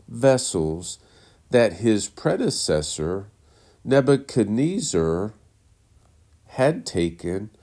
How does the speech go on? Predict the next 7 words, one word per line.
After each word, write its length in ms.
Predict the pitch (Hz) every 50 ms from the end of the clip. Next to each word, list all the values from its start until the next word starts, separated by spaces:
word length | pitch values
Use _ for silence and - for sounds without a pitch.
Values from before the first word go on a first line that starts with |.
| _ _ _ _ _ _
from 520 | - - 127 131 139 139 143 147 147 143 - -
the 180 | - 120 143 135
temple 720 | - - - 113 95 87 - - 92 92 101 104 - - _ _ _ _ _ _
in 420 | - 117 127 127 127 131 127 127 127 _ _ _ _ - - _
Jerusalem, 880 | - - 143 135 127 135 143 143 139 - - 101 90 87 80 73 67 - - _ _ _ _ _ - - _ _ _ _ _ _ _ -
so 400 | - - - 135 127 147 156 156
that 420 | 139 117 90 76 73 69 73